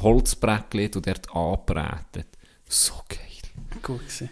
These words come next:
Speaker 1: Es war verdammt gut gewesen. Ja, ein bisschen schlechtes Gewissen. Kannst,
Speaker 2: Ach.
Speaker 1: jetzt das erste Mal im Fall, wo ich Fisch habe.
Speaker 2: Ist wahr. Also ich habe wenig, wenig, ganz wenig gegessen. Aber wirklich sehr wenig. Und wenn, dann probiert Zander oder Egli.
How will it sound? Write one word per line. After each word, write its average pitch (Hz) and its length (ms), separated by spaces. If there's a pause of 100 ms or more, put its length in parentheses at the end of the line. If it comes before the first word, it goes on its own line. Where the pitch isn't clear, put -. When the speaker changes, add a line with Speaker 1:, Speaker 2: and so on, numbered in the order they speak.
(560)
Speaker 1:
Es 87 200
war 90 100
verdammt 82 160
gut 80 160
gewesen. - 220
Ja, 92 260
ein 92 140
bisschen 92 280
schlechtes - 420
Gewissen. - 320
Kannst, - 280
Speaker 2:
Ach. 127 100
Speaker 1:
jetzt 135 240
das - 100
erste 151 520
Mal 123 300
im 95 80
Fall, 92 240
wo 87 100
ich 90 160
Fisch - 280
habe. - 120
Speaker 2:
Ist 135 120
wahr. 135 300 (520)
Also 131 240
ich 131 60
habe 127 180
wenig, 127 440
wenig, 123 360
ganz - 360
wenig 113 400
gegessen. - 500 (1080)
Aber 131 200
wirklich - 280 (140)
sehr 117 360
wenig. 117 260 (200)
Und 139 280
wenn, 131 320
dann 127 160 (420)
probiert 139 560
Zander 135 600
oder 123 280
Egli. 131 360